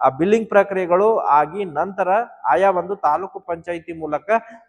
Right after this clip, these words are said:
ಆ, ಸಿ ಡಿ ಪಿ ಒ ಕಚೇರಿಗಳಿಗೆ ಹಣವನ್ನ ವರ್ಗಾವಣೆಯನ್ನ ಮಾಡ್ತಾರೆ ಸ್ನೇಹಿತರೆ. ಸಿ ಡಿ ಪಿ ಒ ಕಚೇರಿಗಳಿಗೆ ಈಗ ಹಣ ವರ್ಗಾವಣೆ ಆಗಿರೋ ಬಗ್ಗೆ ಮಾಹಿತಿಗಳು ಕೇಳಿ ಬರ್ತಾ ಇದ್ದಾವೆ. ನಾವು ಕೂಡ ಸ್ಥಳೀಯ ಮಟ್ಟದಲ್ಲಿ,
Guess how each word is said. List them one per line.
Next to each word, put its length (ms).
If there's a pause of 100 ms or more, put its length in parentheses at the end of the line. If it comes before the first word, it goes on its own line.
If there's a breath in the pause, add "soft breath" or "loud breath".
(140)
ಆ, 180
ಸಿ 180
ಡಿ 120
ಪಿ 180
ಒ 60
ಕಚೇರಿಗಳಿಗೆ 760
ಹಣವನ್ನ 560
ವರ್ಗಾವಣೆಯನ್ನ 640
ಮಾಡ್ತಾರೆ 420
ಸ್ನೇಹಿತರೆ. 380
ಸಿ 160
ಡಿ 80
ಪಿ 100
ಒ 40
ಕಚೇರಿಗಳಿಗೆ 1120
ಈಗ 220
ಹಣ 300
ವರ್ಗಾವಣೆ 580
ಆಗಿರೋ 320
ಬಗ್ಗೆ 360
ಮಾಹಿತಿಗಳು 640
ಕೇಳಿ 260
ಬರ್ತಾ 220
ಇದ್ದಾವೆ. 220
ನಾವು 280
ಕೂಡ 180
ಸ್ಥಳೀಯ 400
ಮಟ್ಟದಲ್ಲಿ, 840